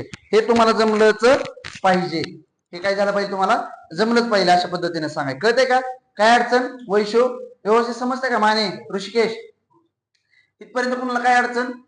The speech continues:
ही झाली टॅक्सचं कॉन्सेप्ट. कळलं का? आता पुढे बघा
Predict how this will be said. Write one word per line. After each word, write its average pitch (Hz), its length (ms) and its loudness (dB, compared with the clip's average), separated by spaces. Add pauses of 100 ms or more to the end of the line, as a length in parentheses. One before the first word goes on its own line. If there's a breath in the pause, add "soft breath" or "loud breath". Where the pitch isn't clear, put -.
(120)
ही - 80 -4
झाली 220 220 0
टॅक्सचं 233 380 -4
कॉन्सेप्ट. 214 460 -4 (240)
कळलं 247 220 4
का? 240 120 0 (320)
आता 233 140 2
पुढे 254 200 4
बघा 190 420 2